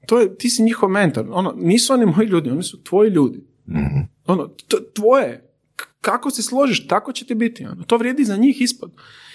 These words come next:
Speaker 1: I taj, taj koncept u našem scale-u funkcionira.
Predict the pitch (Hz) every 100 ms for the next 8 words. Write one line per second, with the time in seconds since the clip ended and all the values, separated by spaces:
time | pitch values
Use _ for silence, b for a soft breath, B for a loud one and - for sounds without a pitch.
0 | B B - - 262 247 - - 233 196
1 | 202 214 220 - b _ - 190 160 170
2 | 247 - 151 143 - 160 170 165 151 147
3 | - - 131 127 127 117 -